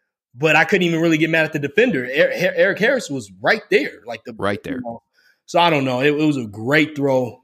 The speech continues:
Speaker 1: by Josh Allen, and he, he's just, he's fun to watch. He's fun to watch. Like, one thing that we did do well was, um, kinda keep him contained. He didn't really run for, I don't, I don't even know if he really ran for any yards, really.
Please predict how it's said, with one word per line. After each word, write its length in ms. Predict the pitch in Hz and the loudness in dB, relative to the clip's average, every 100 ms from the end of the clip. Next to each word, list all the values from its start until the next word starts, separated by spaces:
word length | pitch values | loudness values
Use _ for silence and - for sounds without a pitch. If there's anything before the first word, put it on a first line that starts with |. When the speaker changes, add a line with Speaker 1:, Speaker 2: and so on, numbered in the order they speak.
| _ | _
Speaker 1:
by 160 | 117 | -8
Josh 320 | 110 127 117 127 | 0 0 0 2
Allen, 340 | 123 120 120 | 2 0 -2
and 160 | 113 110 | -6 -4
he, 180 | 139 151 | -2 -2
he's 260 | 135 214 | 0 0
just, 260 | 156 120 - | 0 -2 0
he's 180 | 185 - | -2 0
fun 200 | 147 110 | 0 0
to 60 | |
watch. 500 | 101 135 - - - _ | 0 -2 -4 -10 -12 _
He's 180 | 151 156 | -4 -2
fun 200 | 143 120 | -2 0
to 60 | |
watch. 320 | 113 131 117 131 | 2 0 0 -2
Like, 200 | 120 113 | -2 0
one 240 | 156 196 | 0 2
thing 320 | 165 139 120 | 0 0 -2
that 240 | 123 117 113 | -2 0 0
we 160 | 123 | -2
did 340 | 104 127 156 113 | 0 2 2 2
do 160 | 113 | -4
well 480 | 107 139 131 104 107 _ _ _ _ _ | -2 0 0 -2 -8 _ _ _ _ _
was, 360 | 117 131 120 110 | 2 2 2 0
um, 500 | 123 113 110 101 - _ _ _ _ - - | -2 0 -4 -6 -12 _ _ _ _ -20 -8
kinda 360 | 160 156 143 113 | 0 2 2 -2
keep 260 | - 165 | 0 -2
him 100 | 139 | 0
contained. 600 | 123 127 131 135 135 143 | -4 -2 0 0 2 -2
He 100 | 127 | 0
didn't 180 | 139 135 | 2 2
really 180 | 139 131 | 0 0
run 420 | 127 135 135 131 | 0 0 0 -2
for, 320 | 131 127 120 | -4 -4 -2
I 60 | 113 | -2
don't, 260 | 127 104 - _ - | -4 -8 -14 _ -12
I 100 | 101 | -10
don't 160 | 113 | -8
even 260 | 107 104 104 | -8 -6 -6
know 180 | 113 113 | -6 -6
if 60 | |
he 120 | 107 113 | -6 -6
really 200 | 110 107 | -6 -6
ran 280 | 113 120 | -6 -6
for 100 | 107 | -8
any 120 | 104 104 | -8 -6
yards, 360 | 110 104 98 | -6 -6 -8
really. 320 | 110 120 101 | -8 -8 -8